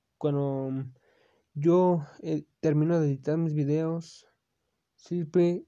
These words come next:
escucho llantos. Primero me pongo a mensajearme con otras personas, obviamente. Tener ideas para otros videos. Pero de repente,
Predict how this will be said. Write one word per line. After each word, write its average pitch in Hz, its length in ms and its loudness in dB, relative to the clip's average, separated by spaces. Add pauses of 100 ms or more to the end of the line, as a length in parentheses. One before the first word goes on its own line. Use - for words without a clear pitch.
escucho 151 440 -2
llantos. 139 520 -2
Primero 156 580 0
me 135 140 -2
pongo 147 400 0
a 131 260 -8 (460)
mensajearme 190 960 -2 (880)
con 147 200 0
otras 131 180 -6
personas, 147 500 0
obviamente. 165 640 0 (2000)
Tener 156 320 6
ideas 147 240 4
para 147 180 2
otros 139 240 0
videos. 160 720 0 (1120)
Pero 143 240 -2
de 131 120 -4
repente, 143 600 -4